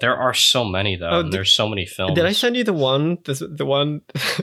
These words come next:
Speaker 2: the person wrote about Lost in Translation, about how they were they were mad that nothing happened in the movie, and they were like, "I was just waiting for, like, something to happen. I thought, like, maybe Godzilla would show up and start stomping on Tokyo," but then the
Speaker 1: <laughs> You
Speaker 2: movie just
Speaker 1: did, you
Speaker 2: ended.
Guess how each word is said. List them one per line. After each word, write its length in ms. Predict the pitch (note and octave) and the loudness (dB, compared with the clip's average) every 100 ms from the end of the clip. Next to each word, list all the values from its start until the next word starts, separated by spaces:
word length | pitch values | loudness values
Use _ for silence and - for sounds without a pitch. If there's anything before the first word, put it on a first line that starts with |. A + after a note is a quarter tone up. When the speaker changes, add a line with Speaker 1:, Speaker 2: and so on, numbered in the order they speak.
| - | -2
Speaker 2:
the 280 | F3 - E3+ | -2 -4 -2
person 340 | E3 D3+ E3 | 0 2 0
wrote 280 | C3+ C3+ C#3+ | 2 2 2
about 320 | C3 B2+ B2+ | 0 -2 -2
Lost 260 | - C3 - | -2 -2 -2
in 80 | C3 | -4
Translation, 680 | C#3 B2+ A#2+ B2+ C3 C#3+ | -2 -2 -2 -4 -4 -4
about 280 | B2+ A#2+ A#2 | -2 -2 -2
how 400 | B2+ B2+ B2 C#3 - - | -2 -2 -4 -8 -8 -2
they 120 | C3 | 0
were 280 | B2+ B2+ - _ _ _ _ _ _ _ - | 0 -2 -6 _ _ _ _ _ _ _ 0
they 100 | D3 | 2
were 100 | C#3+ | 2
mad 300 | C3 C3+ C#3 | 0 0 -2
that 140 | C#3+ | -2
nothing 300 | C3+ B2+ D3 | -2 -2 -2
happened 420 | E3 C#3 C#3+ C#3+ | -2 -4 -4 -2
in 100 | C#3+ | -2
the 80 | C#3 | -2
movie, 540 | C3 C3 D3 C#3+ C#3 - | -2 -2 0 2 0 0
and 300 | C3+ B2+ - | -4 -6 -8
they 100 | D2 | -8
were 60 | D2 | -6
like, 180 | C#3+ - - - | -8 -10 -20 -4
"I 60 | C#3 | -2
was 80 | E3 | 0
just 120 | E3+ | 0
waiting 220 | D3+ E3+ | 0 0
for, 120 | - | 0
like, 160 | B2+ A#2+ | -2 0
something 320 | - C3+ C#3+ | -2 -2 -2
to 60 | A#2 | -2
happen. 420 | A2+ B2 B2+ A#2+ | -2 -4 -4 -4
I 60 | B2 | -4
thought, 200 | C#3+ C#3 | -4 -4
like, 160 | B2+ | -4
maybe 240 | C3 B2+ B2 | -2 -2 -2
Godzilla 500 | A#2+ A#2+ B2+ B2+ C3 | -4 -2 0 0 0
would 160 | B2 | -2
show 280 | - C#3 B2+ | -2 -2 -2
up 140 | C3 C#3+ | -4 -6
and 120 | C3+ | -6
start 260 | - C3+ | -4 -2
stomping 460 | C#3 C3+ B2+ B2 C3+ | -2 -2 -2 -2 -4
on 140 | C3 C3 | -4 -4
Tokyo," 380 | C3 B2+ C#3 - | -4 -4 -4 0
but 200 | D3+ C#3 | 0 2
then 120 | C#3+ | 2
the 60 | C3+ | 2
Speaker 1:
<laughs> 20 | |
You 100 | C3 | 2
Speaker 2:
movie 140 | C#3+ | 2
just 200 | C3+ - | 2 0
Speaker 1:
did, 340 | - D#3+ D#3 A3 | 2 2 2 2
you 60 | |
Speaker 2:
ended. 140 | G#3+ | 2